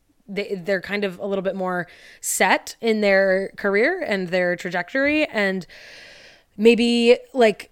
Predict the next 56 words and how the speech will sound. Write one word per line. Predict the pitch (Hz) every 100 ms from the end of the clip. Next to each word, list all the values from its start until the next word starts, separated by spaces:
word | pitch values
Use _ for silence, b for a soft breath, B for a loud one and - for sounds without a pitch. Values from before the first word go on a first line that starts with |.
| _
it | 233 208
would | 202 190
be | 196
helpful | 185 - 190
to | 180 190
see | 196 190 185 196 -
someone | - 196 196
like | 185
me | 190
who | 190
is | 185 180
kind | 190
of | 185
in | 190
a |
mess | 180 180 202
and | 185
who | 175 185
is | 185 185
in | 185
a |
couple | 185 185
thousand | 185 175
dollars | 175 175 170
of, | 196 170 226 -
<laughs> | - -
of | 247 226
credit | 202 196
card | 196 185
debt | 180 180 B B B -
because | 202 208 190 180 - _ _
of | 208 190 180
the |
fact | 202 190 196
that |
I | 185
was | 180
throwing | - 185 180
money | 180 185
at | 180
a | 165
business | 185 175 170
that | - 175
I | 170 180
do | 160 185
have | 180 160
just | 170 -
kind | 180
of, | 170
like, | 170
a | 180
delusional, | 185 180 180 185 175 165 170 _
uh, | - - -
like, | 202 180 -
belief | 180 180 185 262
in. | 269 294